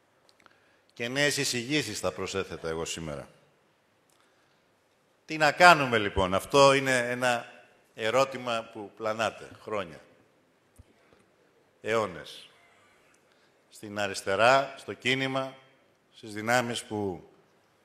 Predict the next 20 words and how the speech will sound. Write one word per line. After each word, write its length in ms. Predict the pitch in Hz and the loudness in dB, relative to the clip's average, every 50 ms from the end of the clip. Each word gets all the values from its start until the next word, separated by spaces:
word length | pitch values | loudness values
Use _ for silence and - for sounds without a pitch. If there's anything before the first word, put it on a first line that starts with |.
| _ _ _ _ - - _ _ _ _ _ | _ _ _ _ -20 -20 _ _ _ _ _
θέλουν 280 | - 131 127 127 123 123 | -4 -2 -2 -2 0 4
να 160 | 123 120 120 | 6 8 8
αλλάξουν 680 | 117 117 131 139 135 - - - - 95 80 71 - - _ _ _ _ _ _ _ _ _ | 8 10 8 8 8 6 2 -4 -10 -10 -12 -12 -16 -20 _ _ _ _ _ _ _ _ _
το 160 | - 107 104 | -4 -2 -2
ρου 140 | 107 113 117 | 0 0 -2
της 160 | 117 101 98 | -4 -4 -8
ιστορίας. 640 | - 95 - 98 92 90 95 85 73 - - - - - - _ _ _ _ _ _ _ _ _ _ _ _ _ _ _ _ _ _ _ _ _ _ _ _ _ _ _ _ - _ _ _ _ _ _ _ _ _ _ _ _ _ _ _ _ _ _ _ _ _ | -8 -6 -6 -4 -4 -2 -4 -4 -6 -8 -12 -16 -18 -18 -20 _ _ _ _ _ _ _ _ _ _ _ _ _ _ _ _ _ _ _ _ _ _ _ _ _ _ _ _ -20 _ _ _ _ _ _ _ _ _ _ _ _ _ _ _ _ _ _ _ _ _
Από 260 | - 135 127 143 143 | -8 -2 0 0 4
το 120 | 147 156 | 6 8
έργο 420 | 170 196 196 185 170 175 170 165 151 | 10 10 10 10 10 10 12 12 12
αυτής 380 | 156 143 135 127 - 170 170 | 10 8 4 4 2 0 0
της 180 | 170 - 156 - | 0 0 -2 -2
κυβέρνησης, 580 | - 143 135 135 156 156 151 151 139 123 131 131 | 0 0 4 6 8 8 6 6 2 0 -2 0
ξέρετε, 420 | - 156 156 151 147 143 143 135 | 4 6 6 8 6 6 4 6
θα 120 | 117 139 | 6 6
κριθούν 400 | 135 131 131 123 - 156 156 147 | 6 6 2 2 2 2 0 2
πολλά 380 | 135 - 135 127 127 135 143 151 | 4 4 6 8 10 10 10 8
και 120 | 143 - | 8 6
για 180 | 139 123 123 117 | 4 4 4 4
μας, 600 | 113 113 120 131 143 151 - - - - - | 4 6 4 4 4 2 0 -4 -6 -10 -12